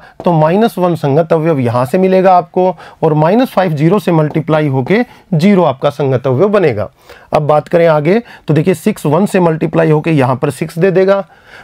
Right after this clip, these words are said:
फिर उसके बाद माइनस, माइनस थ्री से मल्टीप्लाई होके प्लस थ्री आपका संगत अवयव बन जाएगा, और माइनस फ़ाइव ज़ीरो से मल्टीप्लाई होके आपका ज़ीरो ही यहाँ पर संगत अवयव बनेगा तीसरे मैट्रिक्स से, यहाँ तीसरी टर्म से। ठीक है,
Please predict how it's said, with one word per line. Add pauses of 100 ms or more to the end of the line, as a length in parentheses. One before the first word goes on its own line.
फिर
उसके
बाद
माइनस,
माइनस
थ्री
से
मल्टीप्लाई
होके
प्लस
थ्री
आपका
संगत
अवयव
बन
जाएगा, (340)
और
माइनस
फ़ाइव
ज़ीरो
से
मल्टीप्लाई
होके (320)
आपका
ज़ीरो
ही
यहाँ
पर
संगत
अवयव
बनेगा
तीसरे
मैट्रिक्स
से, (300)
यहाँ (240)
तीसरी
टर्म
से। (420)
ठीक
है,